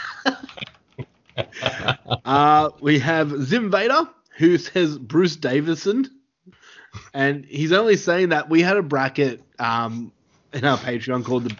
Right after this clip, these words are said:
Be-, Who's the Best Bruce? And he's angry at us that we didn't include Bruce Davison, who, I don't know who this dude is.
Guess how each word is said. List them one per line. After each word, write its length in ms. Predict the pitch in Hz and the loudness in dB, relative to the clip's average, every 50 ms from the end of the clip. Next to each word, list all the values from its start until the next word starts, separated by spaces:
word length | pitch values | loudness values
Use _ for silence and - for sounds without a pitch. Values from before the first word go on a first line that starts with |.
| 123 123 - | -10 -10 -8
Be-, 80 | - | -4
Who's 200 | 113 131 135 127 | 0 0 0 2
the 100 | 120 127 | 0 -2
Best 320 | 113 104 113 107 - - _ | -4 -4 -6 -8 -10 -12 _
Bruce? 460 | - 101 107 131 151 - - - - _ _ _ _ _ _ _ _ _ _ _ _ _ - | -10 -8 -6 -6 -6 -6 -10 -14 -18 _ _ _ _ _ _ _ _ _ _ _ _ _ -2
And 100 | 127 139 | 0 2
he's 140 | 143 139 | 2 2
angry 360 | 131 123 135 135 135 135 143 143 | 0 -2 0 0 2 2 2 2
at 60 | 139 | 2
us 160 | 143 143 143 | 2 0 0
that 100 | - 143 | -2 -4
we 100 | 131 127 | -4 0
didn't 200 | 123 131 123 123 | 0 0 0 0
include 360 | 127 123 107 113 127 123 117 104 | -2 -2 0 0 0 0 0 -2
Bruce 240 | 113 113 110 98 | -6 -6 -6 -8
Davison, 680 | - - 98 104 110 120 110 113 151 156 175 165 - _ _ _ _ _ _ _ _ _ _ _ _ _ | -8 -8 -8 -6 -6 -6 -6 -4 -2 -2 -2 -4 -6 _ _ _ _ _ _ _ _ _ _ _ _ _
who, 340 | 135 139 139 135 131 139 135 - - _ _ _ _ _ _ _ _ - | 4 6 8 8 6 4 2 -2 -10 _ _ _ _ _ _ _ _ 2
I 60 | 202 | 4
don't 120 | 247 277 | 4 4
know 140 | 269 269 262 | 6 4 4
who 80 | 196 220 | 4 4
this 200 | 220 220 208 196 | 2 0 -4 -4
dude 240 | 208 214 214 208 190 | -2 0 0 2 2
is. 400 | 202 220 180 117 98 - - | 2 2 2 0 -4 -10 -20